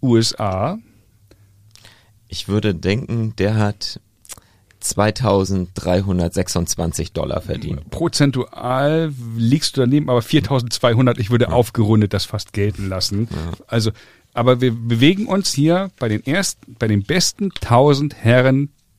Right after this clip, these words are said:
Speaker 1: der Weltrangliste
Speaker 2: Ja.
Speaker 1: zwischen viertausendzweihundert Dollar und zehn Komma sechs Millionen.
Speaker 2: Ja.
Speaker 1: Ähm, so, und dann kann sich ja jeder überlegen, also wenn ich hier bei Sankt Pauli oder H S V in der zweiten Liga spiele, dann respektiere ich das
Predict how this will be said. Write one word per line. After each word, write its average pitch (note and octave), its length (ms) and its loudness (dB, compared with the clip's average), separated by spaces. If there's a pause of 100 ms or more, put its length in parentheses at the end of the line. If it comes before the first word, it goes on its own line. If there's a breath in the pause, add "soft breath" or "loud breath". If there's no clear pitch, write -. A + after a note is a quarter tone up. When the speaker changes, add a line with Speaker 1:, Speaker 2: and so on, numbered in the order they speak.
(280)
Speaker 1:
der F#2 160 0
Weltrangliste C#3 880 2
Speaker 2:
Ja. C3 100 2 (460 loud breath)
Speaker 1:
zwischen G2 240 -2
viertausendzweihundert B2 1500 0
Dollar D#3+ 400 2 (540 soft breath)
und A2+ 280 0
zehn C#3+ 420 4
Komma A#2 260 0
sechs A2+ 340 -2
Millionen. F#2+ 560 2 (140)
Speaker 2:
Ja. D#2 80 -6 (760 loud breath)
Speaker 1:
Ähm, G#2+ 460 4 (160)
so, G2 380 0
und A#2+ 160 4
dann B2 80 4
kann C#3 180 0
sich C3+ 140 -4
ja B2+ 60 2
jeder A#2 400 2
überlegen, B2+ 500 4
also A2 180 2
wenn A#2+ 140 2
ich B2 100 -2
hier A#2 180 -2
bei A2 120 2
Sankt G#2+ 200 0
Pauli C3 300 2
oder A2+ 180 2
H A2 140 2
S A2 120 0
V - 180 0
in A2+ 60 2
der G#2+ 100 0
zweiten G#2+ 340 0
Liga C#3 220 4
spiele, C3+ 260 -4
dann A2 100 -4
respektiere G#2+ 600 -2
ich B2 60 -8
das G#2+ 220 -2